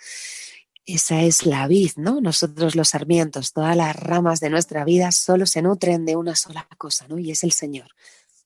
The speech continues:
Desde que Cristo es el centro de mi vida, el resto de mi vida, eh, es alimentada, ¿no? Cuando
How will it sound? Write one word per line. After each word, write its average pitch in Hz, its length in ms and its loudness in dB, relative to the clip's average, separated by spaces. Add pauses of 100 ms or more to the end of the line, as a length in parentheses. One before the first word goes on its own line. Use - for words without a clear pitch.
(120)
Desde 170 280 0
que 147 760 0
Cristo 190 420 2
es 160 120 0
el 151 120 -2
centro 175 340 0
de 185 60 0
mi 190 160 2
vida, 175 380 0 (640)
el 165 100 4
resto 170 340 2
de 160 80 2
mi 175 140 2
vida, 165 380 0 (320)
eh, 139 380 -10
es - 160 -2
alimentada, 143 760 -2
¿no? 139 140 -12
Cuando 165 580 0